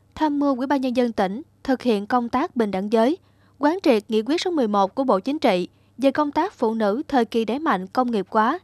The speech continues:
hiện đại hóa đất nước. Quyết định số hai nghìn hai trăm tám mươi hai của Chính phủ phê duyệt chương trình tăng cường sự tham gia bình đẳng của phụ nữ trong các vị trí lãnh đạo, và quản lý ở các cấp hoạch định chính sách giai đoạn hai nghìn không trăm hai mươi mốt hai nghìn không trăm ba mươi.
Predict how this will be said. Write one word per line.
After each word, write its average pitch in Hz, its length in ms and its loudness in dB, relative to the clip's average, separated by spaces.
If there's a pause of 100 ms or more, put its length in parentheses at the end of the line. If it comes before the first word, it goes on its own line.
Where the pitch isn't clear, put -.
hiện 202 240 -2
đại 190 140 -2
hóa 247 140 -2
đất 294 180 -2
nước. 269 240 2 (560)
Quyết 359 200 -2
định 220 260 2
số 269 320 -2
hai 277 180 -4
nghìn 226 260 -2
hai 233 180 0
trăm 220 200 -2
tám 302 140 -2
mươi 254 100 0
hai 226 260 2 (180)
của 208 140 2
Chính - 180 -6
phủ 208 360 2 (320)
phê 311 200 2
duyệt 220 180 0
chương 254 140 -2
trình 214 260 2 (360)
tăng 302 180 0
cường 220 240 2
sự 220 140 -2
tham 269 220 -2
gia 254 200 4
bình 220 200 -2
đẳng 196 220 2
của 311 120 -6
phụ 208 180 -2
nữ 202 300 -2 (220)
trong 285 160 -2
các 320 260 -4
vị 196 140 0
trí 233 200 0
lãnh 240 180 -4
đạo, 185 280 2 (240)
và 240 200 0
quản 226 240 -2
lý 269 260 0
ở 202 140 -2
các 302 160 -2
cấp 359 240 -2
hoạch 202 220 -2
định 190 220 0
chính 285 160 -4
sách 330 220 0 (300)
giai 294 120 2
đoạn 208 260 2
hai 269 160 -4
nghìn 208 160 -2
không 226 200 0
trăm 214 240 -2
hai 220 120 -4
mươi 220 80 -2
mốt 226 240 -2 (160)
hai 285 180 -2
nghìn 214 200 -2
không 220 200 -2
trăm 208 180 -2
ba 208 120 0
mươi. 214 280 0